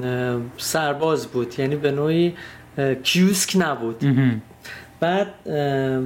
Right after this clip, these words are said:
Speaker 1: آدما مجبور بودن تو بارون وایسن صحبت کنن، ولی همزمان بعد من این، اه، تقابل
Speaker 2: تضاد
Speaker 1: اینا رو
Speaker 2: اینا.
Speaker 1: عکس، تضاد اینا رو عکس انداختم و اون زمان فرستادم برای چند تا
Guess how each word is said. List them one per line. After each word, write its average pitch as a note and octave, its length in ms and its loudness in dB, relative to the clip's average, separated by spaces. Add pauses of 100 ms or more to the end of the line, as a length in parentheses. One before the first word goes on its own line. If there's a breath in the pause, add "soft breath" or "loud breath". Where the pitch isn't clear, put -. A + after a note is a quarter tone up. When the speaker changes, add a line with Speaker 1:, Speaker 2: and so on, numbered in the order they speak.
(220)
Speaker 1:
آدما D#3+ 400 2
مجبور E3+ 340 -2
بودن F#3+ 240 2
تو F#3 120 2
بارون D3+ 320 2
وایسن D3 360 0
صحبت C3 380 0
کنن، C#3 120 0
ولی C#3+ 220 2
همزمان C#3+ 580 -2 (340 loud breath)
بعد F3 180 0
من G3+ 80 2
این، G#3 240 0 (180)
اه، C#3+ 300 2
تقابل D3+ 480 0
Speaker 2:
تضاد F#3 160 2
Speaker 1:
اینا F3+ 280 2
رو F#3 100 0
Speaker 2:
اینا. F3+ 120 0
Speaker 1:
عکس، F#3+ 180 -4
تضاد E3+ 480 0
اینا F3 200 2
رو F3+ 80 2
عکس F#3+ 320 -2
انداختم D3+ 640 0
و F3 160 2 (440 loud breath)
اون G3+ 120 4
زمان F#3+ 320 2
فرستادم F#3 560 0
برای F3 220 2
چند F3+ 340 -2
تا F#3 120 0